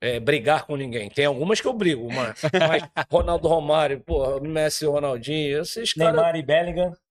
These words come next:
Speaker 1: Ah, diferente, né?
Speaker 2: <laughs>
Speaker 1: Não, aí eu já acho diferente, já, eu já acho diferente.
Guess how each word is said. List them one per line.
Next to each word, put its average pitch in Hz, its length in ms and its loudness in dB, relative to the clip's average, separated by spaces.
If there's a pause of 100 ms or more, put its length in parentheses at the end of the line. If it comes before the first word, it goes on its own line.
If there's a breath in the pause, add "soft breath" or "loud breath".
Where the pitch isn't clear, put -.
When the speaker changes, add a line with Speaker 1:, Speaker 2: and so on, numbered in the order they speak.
(580)
Speaker 1:
Ah, 117 200 0
diferente, 175 720 0
né? 165 220 2
Speaker 2:
<laughs> - 280 0
Speaker 1:
Não, 247 200 4
aí 240 140 4
eu 254 60 2
já 262 160 -2
acho - 200 -2
diferente, 180 600 -2
já, 175 120 0
eu 214 120 0
já 233 120 0
acho - 180 -8
diferente. 151 720 -4